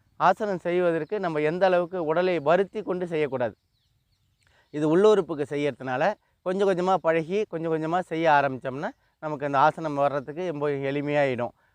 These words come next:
அதனால தான் நம்ம சொல்றது. அது தினமும் நம்ம சொல்வது போல, நாங்க காலையில வெறும் வயிற்றில, காலை நேரத்திலே, அப்படி நேரங்க உங்களுக்கு, அ, அவசரமா நீங்க வந்து ஒரு இதுக்கு போகணும், வேலைக்கு போகணும் அப்படிங்கக்குள்ள அப்படி பார்த்தீங்கன்னா, மாலையில கூட வந்து செய்யுங்க.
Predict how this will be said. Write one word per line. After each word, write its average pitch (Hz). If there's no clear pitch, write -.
அதனால 156
தான் 180
நம்ம 151
சொல்றது. 131
அது 156
தினமும் 160
நம்ம 139
சொல்வது 151
போல, 151
நாங்க 135
காலையில 151
வெறும் 156
வயிற்றில, 143
காலை 160
நேரத்திலே, 147
அப்படி 180
நேரங்க 170
உங்களுக்கு, 151
அ, 139
அவசரமா 156
நீங்க 151
வந்து 147
ஒரு 139
இதுக்கு 135
போகணும், 127
வேலைக்கு 143
போகணும் 127
அப்படிங்கக்குள்ள 147
அப்படி 135
பார்த்தீங்கன்னா, 135
மாலையில 170
கூட 151
வந்து 143
செய்யுங்க. 113